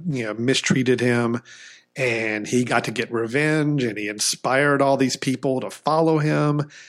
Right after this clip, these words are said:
I think that was all in his head. And, or now, if you don't want to go with that theory, that I also believe this is the Joker. He is the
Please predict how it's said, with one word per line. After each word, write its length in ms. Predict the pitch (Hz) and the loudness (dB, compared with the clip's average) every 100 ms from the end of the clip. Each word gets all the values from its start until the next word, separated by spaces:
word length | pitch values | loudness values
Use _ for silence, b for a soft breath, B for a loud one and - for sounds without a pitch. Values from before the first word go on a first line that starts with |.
| B B B _ - | B B B _ -4
I 120 | 151 | -4
think 180 | 160 165 | -2 -2
that 140 | 151 135 | -2 0
was 160 | 123 | 0
all 680 | 123 143 147 135 113 101 - - | 2 4 4 4 2 0 -6 -8
in 120 | 110 | -6
his 160 | 95 - | -6 -6
head. 240 | - - _ _ _ _ _ _ _ _ _ _ - | -8 -14 _ _ _ _ _ _ _ _ _ _ 0
And, 520 | 247 175 127 151 - | 2 2 2 -2 0
or 280 | 214 233 151 | 2 4 4
now, 240 | 156 156 | 2 4
if 140 | 151 151 | 2 2
you 80 | 151 | 0
don't 140 | 175 | 2
want 120 | 165 | 2
to 40 | 151 | 2
go 140 | 160 | 2
with 140 | 151 151 | 2 2
that 280 | 202 202 - | 0 0 -2
theory, 460 | 131 117 117 139 - | 0 2 0 -2 -4
that 300 | 139 131 - - B B B B B - | -2 -2 -8 -20 B B B B B -2
I 140 | 143 | 2
also 260 | 139 170 180 | 2 2 2
believe 480 | 143 131 127 170 - _ | 4 4 4 0 -6 _
this 200 | 127 - | -4 0
is 160 | 139 135 | 0 0
the 100 | 151 | 0
Joker. 480 | 185 185 - - 139 | 2 0 -2 -10 -4
He 240 | 131 127 | 0 2
is 340 | 123 135 127 | 4 2 0
the 540 | 117 127 131 139 139 | 0 2 4 4 2